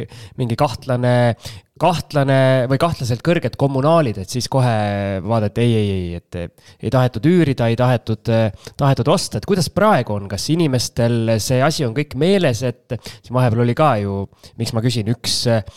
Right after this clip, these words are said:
üks või kaks päeva mingit meeletut elektri hinda, mis si-, siin meedias jälle esileheküljed enda alla haaras, et, äh, et kas see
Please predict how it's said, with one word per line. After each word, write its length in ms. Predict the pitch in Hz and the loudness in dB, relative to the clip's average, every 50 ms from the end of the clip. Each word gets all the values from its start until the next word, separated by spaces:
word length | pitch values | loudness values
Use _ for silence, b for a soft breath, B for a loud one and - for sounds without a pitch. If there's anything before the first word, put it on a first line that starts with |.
| B B B - 147 | B B B 0 0
üks 220 | 151 - - - | 0 0 -2 -4
või 80 | 127 120 | -2 0
kaks 240 | 147 151 - - - | 0 -2 -2 -4 -2
päeva 400 | - 160 151 143 123 110 107 107 | 0 2 2 2 2 0 -2 -2
mingit 320 | 113 113 113 107 107 - - | -4 -4 -4 -4 -6 -4 -2
meeletut 460 | 120 123 120 110 - - 104 - - 120 | 0 2 2 0 0 -4 -6 -4 -2 0
elektri 380 | 120 135 143 - - - 117 135 | 0 0 0 -2 -2 0 2 2
hinda, 240 | 156 147 117 98 101 | 2 2 0 -2 -4
mis 160 | 95 98 92 - - - - - | -4 -4 -4 -4 -4 -4 -6 -6
si-, 180 | 110 101 101 101 98 | -4 -4 -4 -4 -4
siin 160 | 110 104 110 | -4 -2 0
meedias 320 | 123 127 117 110 104 95 117 | 0 0 0 0 0 0 0
jälle 240 | 117 117 113 101 B B B B B B B B | 2 2 2 0 B B B B B B B B
esileheküljed 880 | - 117 143 131 135 120 135 135 139 127 - - 113 110 113 117 113 135 | -2 0 0 2 2 2 2 2 2 2 0 -2 -2 -2 0 0 2 2
enda 300 | 147 151 139 113 120 120 | 2 2 2 2 0 0
alla 180 | 117 113 113 117 | 0 0 0 2
haaras, 380 | 151 156 131 110 101 87 87 90 | 2 2 2 0 -2 -6 -10 -12
et, 320 | 87 _ _ _ - 104 | -14 _ _ _ -6 -4
äh, 160 | 104 104 - B B B B B B B B | -4 -4 -4 B B B B B B B B
et 160 | - 110 - | -10 -8 -4
kas 160 | - 135 123 - - - - | -2 -2 -2 -2 -2 0 2
see 240 | 165 165 160 151 | 4 4 4 4